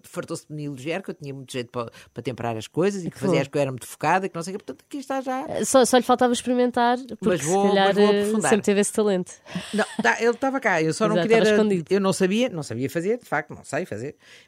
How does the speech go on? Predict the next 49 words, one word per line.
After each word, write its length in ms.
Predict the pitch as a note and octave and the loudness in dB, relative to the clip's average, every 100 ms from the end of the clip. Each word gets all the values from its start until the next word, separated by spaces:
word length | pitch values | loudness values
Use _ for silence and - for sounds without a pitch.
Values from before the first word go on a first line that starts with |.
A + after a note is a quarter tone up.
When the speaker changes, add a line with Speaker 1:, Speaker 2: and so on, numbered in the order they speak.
| - | -6
Speaker 1:
E, 220 | E3+ - | -4 -2
e 40 | E3+ | -4
então 240 | D#3+ G#3+ | -2 -2
achava 320 | G#3+ A#3 G#3+ | 0 -2 -4
que 80 | G#3+ | -2
era 100 | G#3+ | -2
uma, 140 | G#3+ G3+ | -2 -6
uma 320 | F#3+ F#3+ G3+ | -6 -4 -4
poupança 360 | G3 G#3 G3+ | -2 -4 -4
de 60 | G#3 | -4
tempo, 200 | F3+ C#3 | -4 -6
mas 80 | E3 | -4
agora 160 | G3 G3+ | -4 -4
já 140 | G#3 | -4
acho 100 | G#3+ | -6
que 60 | - | -10
aquilo 160 | A#3 | -6
é 40 | A#3 | -4
divertido, 460 | A3+ A3 - F3+ | -6 -10 -14 -12
aquilo 220 | D#3 D#3+ E3+ | -12 -4 -2
é 40 | |
bom. 200 | D#3+ C#3+ | -2 -4
Speaker 2:
Uhum. 340 | C3+ D3 C#3 | -4 -8 -6
Speaker 1:
Não 220 | F3 A3+ A#3 | -2 0 0
por 140 | A3 | 0
obrigação 440 | G#3 F#3 F#3 F#3+ D#3+ | 0 0 -4 -4 -4
todos 220 | F3 D3+ | -4 -4
os 60 | |
dias, 240 | D3 C#3+ - - - | -6 -6 -8 -18 -12
tudo 120 | G3 | -10
que 120 | - E3+ | 0 2
é 20 | |
obrigação. 420 | D3+ D3+ D3 - | 2 0 0 2
Speaker 2:
Depois 80 | E3 | 2
fica 200 | G#3 F#3+ | 4 2
aborrecido, 440 | D#3 - F3+ D#3+ | 0 -2 -2 0
não 40 | C#3+ | 0
é? 100 | C#3 | -2
Speaker 1:
Não, 80 | - | -4
tudo 240 | - D#4+ - | -4 -4 -2
que 120 | B2+ | -4
é 40 | |
obrigação. 500 | A#2+ B2 C#3+ - D3+ E3 - | -4 -6 -8 -10 -12 -14 -2
Speaker 2:
Uhum. 320 | F3+ D#3 D#3 - D#3 | 0 2 -2 -6 -6
Speaker 1:
Mas 220 | D#3 D#3 | -4 -4
por 200 | - D#3+ | -4 -12
prazer 560 | - E3+ D#3+ F3 F#3 G3 | 0 0 2 2 0 -2
é 140 | G3 | -4
um, 340 | F#3+ F#3 F#3 | -6 -8 -12